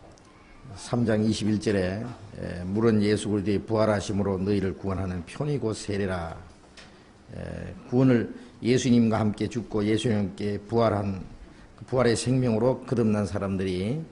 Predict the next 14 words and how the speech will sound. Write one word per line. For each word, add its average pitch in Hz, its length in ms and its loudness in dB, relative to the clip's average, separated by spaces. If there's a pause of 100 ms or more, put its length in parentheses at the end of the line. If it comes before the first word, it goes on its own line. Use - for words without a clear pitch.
(1000)
에, 95 440 -4
그 104 160 -10
구원을 117 520 0 (220)
이, 110 340 -2 (760)
에, 92 180 -6
영혼 117 280 4
속에 113 280 0
이루어진 107 480 2
구원을, 104 580 -2 (600)
어, 92 260 -10
밖으로 131 800 -2 (760)
표하는 131 540 0
것이 147 480 -2 (480)
세례입니다. 98 680 -2